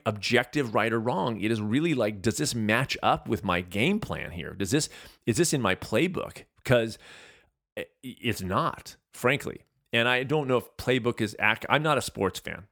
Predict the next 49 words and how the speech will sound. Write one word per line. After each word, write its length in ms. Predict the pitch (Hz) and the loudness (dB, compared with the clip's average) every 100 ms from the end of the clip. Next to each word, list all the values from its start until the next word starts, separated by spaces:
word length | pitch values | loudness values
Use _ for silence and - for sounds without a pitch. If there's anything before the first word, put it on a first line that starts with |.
| - | -8
Okay. 240 | 110 120 113 | 0 2 2
So 180 | - 104 | 2 2
I 80 | |
can 180 | 110 113 | 2 -2
say 220 | - 110 | 0 0
lots 260 | 95 92 - | 2 0 0
of 80 | 87 | -6
things 220 | 90 92 | -8 -4
about 240 | 85 76 | -4 -4
sports 360 | - 90 87 - | -6 -6 -6 -6
and 100 | 90 | -8
I 180 | 85 85 - | -6 -6 -8
have 140 | - - | -14 -14
literally 800 | 87 90 95 104 120 113 92 87 | -14 -10 -4 2 4 4 0 -2
no 180 | 76 78 | -2 -4
idea 160 | - | -4
what 100 | 78 | -6
I'm 60 | - | -8
talking 200 | 82 85 | -10 -12
about. 140 | - - | -12 -4
Mm, 220 | 220 156 - _ - | -2 -2 -6 _ -2
okay. 200 | 143 117 - _ _ _ _ _ _ _ _ _ _ _ _ _ _ _ _ _ _ 131 | 0 0 -6 _ _ _ _ _ _ _ _ _ _ _ _ _ _ _ _ _ _ 0
But 120 | 127 | 0
speaking 320 | - 247 254 | 0 2 2
of 40 | |
my 120 | 156 123 | 2 2
dial 240 | 131 117 | 2 4
back 240 | 107 117 | 2 0
day, 180 | 87 82 _ _ _ _ _ _ _ _ _ _ - - - - - - | -2 -10 _ _ _ _ _ _ _ _ _ _ -16 -14 -16 -20 -8 0
I 60 | 131 | 2
wanted 500 | 160 175 131 104 - | 2 0 -2 -4 -2
to, 100 | - | -4
to, 100 | - | -2
and 120 | 117 | -2
before 280 | 110 - 120 | 0 0 0
I 20 | |
get 160 | 113 104 | 0 0
into 100 | 98 | 0
this, 220 | 92 - | -2 -4
the, 260 | 98 85 - | -2 -2 0
the, 240 | 98 82 98 | -2 0 0
uh, 300 | 87 82 82 - - _ _ - | 2 0 -4 -12 -20 _ _ -6
the, 300 | 101 92 87 | -2 0 0
uh, 180 | 80 69 | 0 0
subject 320 | 120 104 92 | -2 -2 -4
of 40 | |
this 160 | 90 - | -4 -4
week's 160 | 85 | -4
episode 400 | 82 92 87 87 | -4 -4 -8 -8